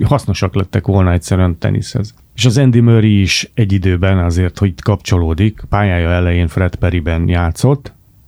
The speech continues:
mert hogy a teniszt azóta is nagyon durván promótálja, főleg a, a gyermek, fiatal vagy ifjúsági játékosokat támogatja ez a márka. Nos, hogy visszatérjek rá,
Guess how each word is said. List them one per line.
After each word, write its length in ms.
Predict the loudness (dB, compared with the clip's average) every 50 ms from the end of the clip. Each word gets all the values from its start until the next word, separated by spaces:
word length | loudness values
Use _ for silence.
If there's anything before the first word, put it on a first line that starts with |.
| _ _ -20 -20 _
mert 280 | -2 -2 0 0 0 -2
hogy 120 | -2 -2
a 60 | 0
teniszt 400 | 0 2 2 2 2 0 -2 -4
azóta 420 | -2 0 2 2 2 2 2 0 0
is 160 | 0 0 2
nagyon 460 | 2 2 4 4 4 2 2 0 -2 -4 -8 -14 _ _ _ _ _
durván 680 | -4 0 2 2 2 2 2 0 0 2 2 0 0
promótálja, 680 | 0 2 2 2 2 2 0 0 0 0 0 0 0 -2
főleg 340 | 0 -2 -2 0 0 -2 -2
a, 240 | -2 -2 -2 -4 -6 -6 -10 _ _ _ -4
a 60 | -2
gyermek, 600 | 0 0 0 0 0 0 0 0 -2 -4 -8 -16 -20 _ _
fiatal 720 | _ -2 0 2 2 2 0 0 0 0 0 0 -2 -2
vagy 200 | -2 -4 -4 -2 -2
ifjúsági 680 | -2 -2 -2 -4 -2 -2 -2 -2 -2 -2 -2 -4 -4 -6 -12 -20 -20 -20 -20 -6 -2
játékosokat 840 | -2 0 0 0 -2 -2 -2 -2 -2 -2 0 0 0 0 0 0 0 0
támogatja 720 | 0 2 2 2 2 2 0 0 0 0 0 0 0 -2 -6 -16 -20 -20 -20 -20 -20 _
ez 220 | -2 -2 0 2
a 60 | 2 2
márka. 380 | 2 2 0 0 0 0 2
Nos, 360 | 2 2 2 2 0 -4 -6 _
hogy 160 | -2 0 2
visszatérjek 640 | 2 0 0 0 -2 0 0 0 0 0 0 -2 0
rá, 280 | 0 0 0 0 -2